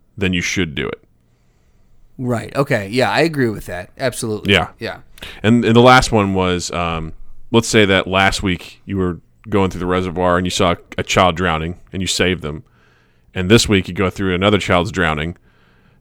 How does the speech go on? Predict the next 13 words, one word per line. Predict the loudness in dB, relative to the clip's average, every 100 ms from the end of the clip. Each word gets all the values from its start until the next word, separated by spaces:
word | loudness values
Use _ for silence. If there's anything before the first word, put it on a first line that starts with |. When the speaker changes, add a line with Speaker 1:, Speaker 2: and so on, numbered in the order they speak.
| -2
Speaker 1:
do |
you | 0
still | 0 2
save | 4 4
them, | 4 2 -2 _ _ _ _ -20 -12 -2
even | 2 4
though |
you | 4
saved | 4 2
a | 2
child | 2 4
last | 2 0
week? | 0 -4 -6